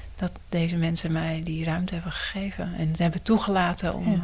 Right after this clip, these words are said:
Speaker 1: eh, om dat stukje wel vorm te geven, ondanks dat het niet mijn kinderen zijn.
Speaker 2: Ja.
Speaker 1: Ja.
Speaker 2: Maar wel, denk ik, wat je, zoals je begon, door open te zijn,
Speaker 1: Ja.
Speaker 2: dit is wat er speelt
Speaker 1: Ja.
Speaker 2: en dit is misschien ook wel wat ik graag zou willen.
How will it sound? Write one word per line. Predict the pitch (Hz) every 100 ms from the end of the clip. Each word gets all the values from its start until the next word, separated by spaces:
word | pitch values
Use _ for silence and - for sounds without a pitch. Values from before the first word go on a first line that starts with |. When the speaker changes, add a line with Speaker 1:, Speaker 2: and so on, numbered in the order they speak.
| 170 170 175 -
Speaker 1:
eh, |
om | - 170
dat | 165 175
stukje | - - 190 - 175
wel | 175 170 170
vorm | 160 185 202
te | 202
geven, | - 139 151 151 -
ondanks | 185 170 -
dat | 156
het | 165
niet | 185 185 - - - - -
mijn | - 175 175
kinderen | - 185 165 156
zijn. | 160 185
Speaker 2:
Ja. | 220 196 - - 196
Speaker 1:
Ja. | -
Speaker 2:
Maar | 208
wel, | 202 226
denk | 185 180
ik, | 175
wat | 175 175
je, | 185 170 - -
zoals | - 190
je | 196
begon, | 175 - 226 196 175 - - - - - -
door | - 190 175
open | 202 196 190
te | 190
zijn, | 170 175 180 175 175 - - - - -
Speaker 1:
Ja. | 233 - -
Speaker 2:
dit | 190 180
is | 185
wat | 170 180
er | 165
speelt | - 190 175 170 - - - - - -
Speaker 1:
Ja. | - 196
Speaker 2:
en | 185 170
dit | 185
is | 185 170
misschien | 185 - 190
ook | 185
wel | 185
wat | 185
ik | 202
graag | - 196 190
zou | - 180
willen. | 190 233